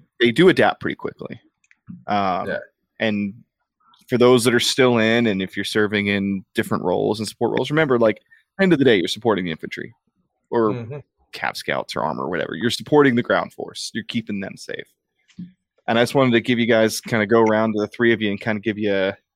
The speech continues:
Speaker 2: an opportunity to kinda talk about, like, the, like, any moment that comes to mind where you really felt like you, you made, like, a real impact. And I'm sure that there's many, but just pick one.
Speaker 1: Hmm. That's a tough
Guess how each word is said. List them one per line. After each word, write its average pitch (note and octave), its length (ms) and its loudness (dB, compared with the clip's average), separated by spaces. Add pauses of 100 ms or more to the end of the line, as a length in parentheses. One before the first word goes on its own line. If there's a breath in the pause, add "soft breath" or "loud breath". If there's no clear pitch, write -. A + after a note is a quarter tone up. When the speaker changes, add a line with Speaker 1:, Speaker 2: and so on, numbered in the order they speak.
(120)
Speaker 2:
an A#2 100 -4
opportunity G#2 540 -2
to F#2+ 60 -8
kinda F#2+ 180 -4
talk - 200 -2
about, G2 180 -2
like, - 180 -6
the, G2 120 -4 (260)
like, G2 260 -4 (320)
any B2 240 4
moment A2 360 4
that F#2+ 100 -2
comes G#2 300 -4
to - 40 -4
mind G2 320 -2
where G2+ 100 -2
you F#2+ 140 -4
really G2+ 260 -2
felt F#2 300 0
like E2 320 -4 (720 soft breath)
you, G#2 220 -2
you G#2 100 0
made, F#2+ 200 -2
like, E2+ 160 -4
a E2+ 40 -10
real F2 160 -6 (100)
impact. - 500 -14 (160)
And G#2+ 100 -2
I'm G#2+ 80 -2
sure B2 400 4
that - 180 -2
there's F#2 220 0
many, F#2 380 0
but - 240 -6
just - 180 -12
pick - 140 -8
one. - 260 -10 (2000)
Speaker 1:
Hmm. G#2 600 -14 (1900)
That's - 160 -20
a - 80 -20
tough - 240 -12